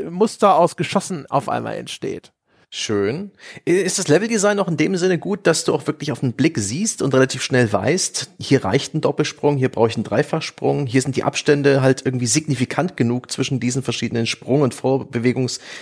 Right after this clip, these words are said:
Speaker 2: Fortbewegungsmethoden, dass es dann auch irgendwann alles gut lesbar ist? Oder ha-, verbringt man auch ein bisschen Zeit zu versuchen, wie komme ich denn hier hoch? Komme ich hier eigentlich hoch? Ich probier's mal. Hm, nein, scheint doch nicht zu gehen.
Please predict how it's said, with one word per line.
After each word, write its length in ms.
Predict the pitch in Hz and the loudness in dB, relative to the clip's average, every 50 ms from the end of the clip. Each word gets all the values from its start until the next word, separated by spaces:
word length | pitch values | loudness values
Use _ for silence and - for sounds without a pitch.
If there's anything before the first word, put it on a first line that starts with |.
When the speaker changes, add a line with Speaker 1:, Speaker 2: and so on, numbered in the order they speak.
| - - | -18 0
Speaker 2:
Fortbewegungsmethoden, 1000 | - 151 147 - 151 135 139 131 139 135 - - 127 - - 123 120 123 - 123 | 0 0 2 2 2 2 4 4 4 2 2 0 -2 0 2 2 2 2 0 0
dass 180 | - 123 - - | 0 0 0 0
es 140 | - - - | -4 0 2
dann 180 | 139 127 - | 2 2 2
auch 120 | - 110 - | 0 -2 0
irgendwann 540 | - 131 139 147 135 120 127 120 123 123 - | 0 2 2 2 2 2 2 2 2 0 -2
alles 320 | - 113 113 120 - - | 0 0 2 2 0 0
gut 180 | - 110 101 101 | -4 -4 -4 -2
lesbar 380 | 95 98 127 - - - - - | -2 -2 -2 -2 -2 -2 0 0
ist? 180 | - - - | 2 0 2
Oder 160 | 165 160 147 | 2 2 2
ha-, 120 | 139 - - | 2 0 -2
verbringt 360 | - 127 117 127 139 - - | -4 -2 0 0 0 2 2
man 80 | 107 - | 0 0
auch 80 | 110 | 0
ein 80 | 120 113 | 0 -4
bisschen 200 | 117 - 117 107 | -6 -6 -4 -2
Zeit 340 | - - 107 107 113 - - - - - - - _ _ | 0 2 2 2 2 0 -2 -10 -16 -18 -18 -20 _ _
zu 140 | - 127 117 | -2 -2 0
versuchen, 460 | 117 104 - 117 117 110 - 113 98 | 0 0 0 0 0 0 0 -2 -2
wie 80 | 101 | -2
komme 200 | - - 131 156 | 0 0 0 0
ich 60 | 156 - | 0 -2
denn 140 | - 135 | 0 0
hier 120 | 139 120 110 | 2 2 2
hoch? 220 | 113 117 113 - | 2 0 -2 -2
Komme 200 | - 131 131 175 | -2 0 0 0
ich 60 | 180 | 0
hier 140 | - 175 120 | 0 2 2
eigentlich 320 | 139 147 151 147 151 - - | 2 0 0 -4 -6 0 2
hoch? 180 | 143 143 - - | 2 2 2 -2
Ich 140 | - - | -8 -8
probier's 460 | - - 104 92 110 127 139 135 - 135 | -8 -8 -6 -2 2 2 2 2 2 0
mal. 200 | 127 127 117 110 | -2 -2 0 0
Hm, 180 | 120 113 101 104 | -2 -2 -2 0
nein, 200 | 101 104 101 104 | 0 0 0 0
scheint 260 | - - 101 95 - | -2 -2 -2 -2 -4
doch 120 | 101 - | -4 -4
nicht 160 | - 101 - | -6 -10 -10
zu 140 | - - 92 | -10 -12 -10
gehen. 180 | 90 98 92 | -10 -10 -10